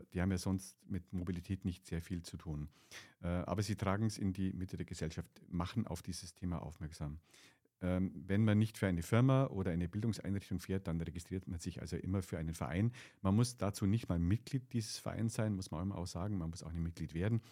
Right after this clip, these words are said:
Es ist nur das Signal vom Grundsatz her, diesem Verein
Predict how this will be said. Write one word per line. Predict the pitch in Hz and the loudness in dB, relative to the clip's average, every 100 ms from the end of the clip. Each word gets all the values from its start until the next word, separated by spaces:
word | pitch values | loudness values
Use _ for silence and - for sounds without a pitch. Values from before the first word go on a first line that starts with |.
| - - _ | -18 -20 _
Es | 80 | -8
ist | 85 98 | -2 2
nur | |
das | 120 120 | 2 0
Signal | - - 76 82 110 117 - _ _ _ | -4 -4 -2 2 0 0 -8 _ _ _
vom | _ 82 | _ -4
Grundsatz | 87 117 120 - | 2 2 2 0
her, | 90 92 92 - | 2 2 0 -4
diesem | 101 104 98 | -6 -2 -2
Verein | - - 87 95 | -2 -4 -2 -2